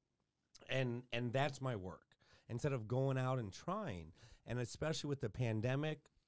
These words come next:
like, I wonder if,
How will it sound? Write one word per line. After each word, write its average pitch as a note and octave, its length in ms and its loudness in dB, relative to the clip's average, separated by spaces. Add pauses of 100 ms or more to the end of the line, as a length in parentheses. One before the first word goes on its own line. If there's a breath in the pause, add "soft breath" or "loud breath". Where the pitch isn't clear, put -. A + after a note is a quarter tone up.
(760)
like, B2 220 0
I C#3 140 4
wonder D#3 580 2 (460 loud breath)
if, C#3 400 2